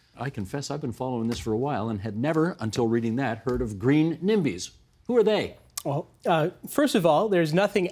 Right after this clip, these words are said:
Speaker 2: actually green or environmentally friendly about green nimbys or green nimbyism. nimbyism is opposition to change and densification and often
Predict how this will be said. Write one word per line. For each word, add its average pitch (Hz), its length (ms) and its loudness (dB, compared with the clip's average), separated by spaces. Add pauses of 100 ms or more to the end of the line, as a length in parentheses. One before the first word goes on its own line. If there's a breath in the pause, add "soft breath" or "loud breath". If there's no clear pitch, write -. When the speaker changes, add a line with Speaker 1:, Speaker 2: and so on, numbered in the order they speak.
Speaker 2:
actually 160 500 2
green 143 460 0
or 156 160 0
environmentally 139 600 0
friendly 147 500 0
about 147 320 -4
green 139 340 -2
nimbys 160 380 -2
or 151 60 -2
green 160 260 -4
nimbyism. 160 520 -4 (540 loud breath)
nimbyism 240 720 2
is 175 200 0 (120)
opposition 156 880 0
to 135 360 -4
change 180 800 0
and 127 220 -8
densification 175 1040 -2
and 131 220 -6 (300 loud breath)
often 160 360 2